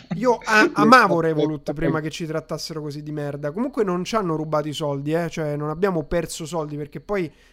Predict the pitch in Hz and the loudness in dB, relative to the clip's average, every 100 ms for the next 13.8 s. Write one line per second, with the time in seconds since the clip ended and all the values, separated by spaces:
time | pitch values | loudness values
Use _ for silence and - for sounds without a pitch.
0 | _ 151 147 170 165 160 160 - 160 156 | _ -10 -6 -4 -2 -2 -4 -4 -8 -4
1 | 151 180 165 156 143 156 180 156 160 185 | 0 0 0 -4 -8 -6 -4 -4 -6 -6
2 | 165 143 170 285 202 160 214 - 208 - | -6 -8 -10 -8 -8 -8 -10 -10 -6 -4
3 | - 370 185 175 175 202 185 165 165 170 | -2 -4 -4 -6 -8 -6 -6 -6 -8 -4
4 | 170 175 - - - - 165 - 226 233 | -4 -6 -14 -20 -18 -4 -2 2 4 4
5 | 175 165 160 - - - - 165 165 165 | 2 -2 -6 -10 -20 -18 -6 -2 0 2
6 | 160 160 160 - 196 202 185 190 - 202 | 2 2 0 -4 -2 0 0 -2 -2 -4
7 | 175 170 175 196 180 185 180 175 202 175 | -2 -2 -2 0 0 0 -2 -4 -4 -4
8 | 151 143 160 156 - 165 147 180 165 156 | -4 -8 -8 -8 -6 -6 -4 -4 -2 -4
9 | 170 180 165 - 160 160 160 160 156 156 | -4 -6 -8 -6 -4 -2 -2 -4 -4 -2
10 | 156 156 156 151 170 160 165 156 165 160 | 0 0 -2 -4 -6 -4 -6 -6 -6 -4
11 | 156 151 139 151 147 151 147 151 160 147 | -4 -6 -8 -8 -8 -6 -6 -2 -2 -2
12 | 147 143 156 147 156 147 160 143 151 151 | -4 -8 -10 -10 -8 -6 -6 -8 -10 -10
13 | 147 151 143 156 147 151 143 143 | -10 -12 -12 -12 -12 -10 -10 -10